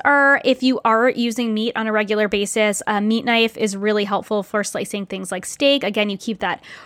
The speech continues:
really, really sharp. Um, and then a fish knife is also really helpful if you're doing some technical,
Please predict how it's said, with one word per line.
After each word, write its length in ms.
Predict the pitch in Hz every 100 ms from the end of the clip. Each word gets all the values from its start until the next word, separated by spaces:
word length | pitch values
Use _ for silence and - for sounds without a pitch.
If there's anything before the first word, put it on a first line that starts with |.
| -
really, 520 | 208 220 254 254 254 -
really 720 | 214 202 226 220 214 214 214 - - - -
sharp. 500 | - 214 220 359 - 254 -
Um, 500 | 226 214 208 208 214
and 100 | 233
then 80 | 233
a 60 | 208
fish 320 | - 208 -
knife 260 | 240 240 247
is 100 | 240
also 220 | 233 233
really 200 | 233 233
helpful 420 | 220 - 240 226
if 120 | 220
you're 80 | 214
doing 380 | 196 202 196 196
some 180 | - 214
technical, 680 | 214 208 202 190 185 185